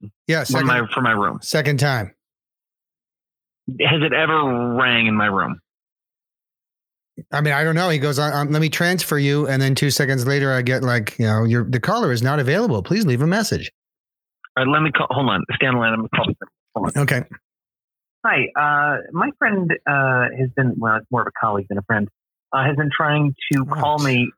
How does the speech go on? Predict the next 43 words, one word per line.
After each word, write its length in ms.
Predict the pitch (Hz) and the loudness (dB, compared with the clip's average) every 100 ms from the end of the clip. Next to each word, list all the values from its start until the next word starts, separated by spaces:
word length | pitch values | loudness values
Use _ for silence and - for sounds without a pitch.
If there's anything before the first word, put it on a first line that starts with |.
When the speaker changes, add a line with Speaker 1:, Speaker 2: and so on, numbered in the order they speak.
| 123 | 0
Speaker 2:
um, 480 | 120 117 113 113 - _ | 0 0 -2 -4 -6 _
and 340 | 139 139 139 135 | 0 2 2 2
every 240 | 143 147 | 0 0
time 260 | 139 151 143 | 0 0 0
it 60 | |
goes 180 | 143 139 - | -2 -4 -2
through, 180 | 196 160 | -2 -2
it 60 | |
doesn't 300 | 143 139 135 | -2 -2 -2
ring 240 | 127 160 139 | -2 0 0
up 80 | 101 | 0
here. 140 | 110 | 0
It 60 | 98 | -2
just 120 | - - | -4 -6
goes 160 | 113 | -4
straight 260 | - 131 120 - | 0 -2 -2 -2
to 120 | 113 104 | -4 -2
voicemail. 580 | 123 123 - - - - | -4 -2 -4 -2 -2 -4
Is, 40 | 104 _ _ _ _ _ _ _ | -8 _ _ _ _ _ _ _
is 80 | 139 - | -8 -2
there 160 | 123 | 0
any 120 | 131 | 0
way 220 | 127 131 131 | 0 0 2
to 200 | 123 113 - _ - | 0 -2 -8 _ -2
transfer 320 | 135 131 135 | -2 0 -4
the 60 | 123 | -2
call 300 | 120 120 - | -2 -2 -2
so 80 | 120 | -4
I 40 | |
can 160 | 123 120 | -4 -8
speak 160 | - 120 | -8 -4
to 60 | 131 | 0
him? 100 | 143 | 2
Speaker 1:
Yeah, 100 | 143 | 2
transfer 480 | 110 - 131 123 143 | -2 0 0 0 0
to 120 | 127 | 0
a 40 | 123 | 0
different 300 | 127 123 117 | 0 0 2
hotel. 560 | 120 110 135 120 90 _ _ _ _ _ - _ - | 2 2 0 0 -4 _ _ _ _ _ -20 _ -2
We 80 | 117 | 0
have 80 | |
Four 220 | - 147 127 | 0 0 0
Seasons. 580 | - 135 110 - - | 2 2 2 2 -2